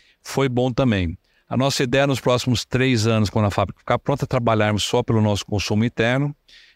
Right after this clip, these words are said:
e depois passar pra segunda fase, na hora que tiver bem consolidado e tiver uma qualidade, eh, nota mil, irmos atender também o mercado. Que a gente, a, a Mage preza muito pelo respeito ao cliente e por entregar qualidade. Então,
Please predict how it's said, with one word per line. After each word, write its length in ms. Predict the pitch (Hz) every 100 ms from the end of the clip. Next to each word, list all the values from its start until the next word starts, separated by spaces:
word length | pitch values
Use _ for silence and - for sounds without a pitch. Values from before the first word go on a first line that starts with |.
| -
e 100 | 123
depois 340 | 117 - 120
passar 320 | - 123 117
pra 140 | 113 117
segunda 440 | 117 110 120 113
fase, 400 | - 107 110 113
na 80 | 107
hora 40 |
que 60 | 98
tiver 160 | 104
bem 180 | 101 113
consolidado 920 | 113 101 - 107 101 101 107 113 123 113 _ _ -
e 80 |
tiver 260 | 110 107 107
uma 100 | 104
qualidade, 840 | - 101 101 101 101 101 95 92 - _ _ -
eh, 320 | 98 95 98
nota 420 | 98 110 - 107
mil, 480 | 104 107 113 127 127 _ _
irmos 320 | 120 110 113
atender 480 | 110 101 113 107 107
também 280 | 98 101 104
o 60 | 107
mercado. 540 | 107 101 95 85 90
Que 80 | 107
a 20 |
gente, 240 | 95 107
a, 300 | 110 104 104
a 60 | 110
Mage 300 | 110 117 110
preza 380 | - 117 110 110
muito 400 | 107 113 113 -
pelo 260 | 113 107
respeito 540 | 101 104 - 117 113 -
ao 80 | 107
cliente 600 | 107 101 107 120 - - _ _
e 80 | -
por 200 | - 120
entregar 420 | 117 113 104 107
qualidade. 560 | - 117 117 104 92 92
Então, 340 | 104 131 139